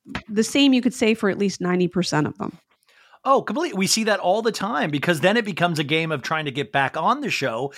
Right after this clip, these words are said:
Speaker 2: And if you're
Speaker 1: Yeah.
Speaker 2: complaining about the show, why are you always trying to get back on it? Or even, you know, Freddie Mellencamp, who we talk about a lot, you know, is that she always said back when she, you know, before she got let go, she's like,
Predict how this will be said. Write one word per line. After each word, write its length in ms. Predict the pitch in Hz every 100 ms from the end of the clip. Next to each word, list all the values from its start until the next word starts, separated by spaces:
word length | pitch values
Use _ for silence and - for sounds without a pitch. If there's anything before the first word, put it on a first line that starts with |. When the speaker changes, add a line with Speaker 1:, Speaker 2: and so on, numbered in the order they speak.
| - -
Speaker 2:
And 100 | 175 185
if 80 |
you're 140 | 208 190
Speaker 1:
Yeah. 160 | 180
Speaker 2:
complaining 380 | 180 202 196 180
about 240 | 160 170 165
the 80 |
show, 280 | 143 269 262
why 200 | 170 156
are 100 | 208
you 200 | 196 175
always 260 | 170 175 165
trying 160 | 175 165
to 60 |
get 160 | 151 151
back 260 | 151 139 -
on 220 | 262 285
it? 160 | 165 165
Or 180 | 170 165
even, 380 | 220 247 220 151 - - -
you 100 | 175
know, 240 | 147 147
Freddie 320 | - 180 180
Mellencamp, 600 | 160 175 220 175 151 139 147
who 80 |
we 100 | 135
talk 260 | 131 135 127
about 200 | 143 131
a 40 |
lot, 300 | 131 127 131 - - - _
you 160 | - 170
know, 220 | 160 151
is 240 | 151 151 143
that 320 | 151 143 - 143 _ _ _ _ _
she 240 | - 226 247
always 280 | 208 170 -
said 320 | 151 139 139
back 280 | 143 143 147
when 100 | 139
she, 200 | - 185
you 200 | 170 143
know, 140 | 131
before 320 | 131 - 147
she 160 | - 202
got 240 | 190 135
let 220 | 135 127
go, 280 | 139 123 123
she's 220 | 120 139
like, 200 | 143 123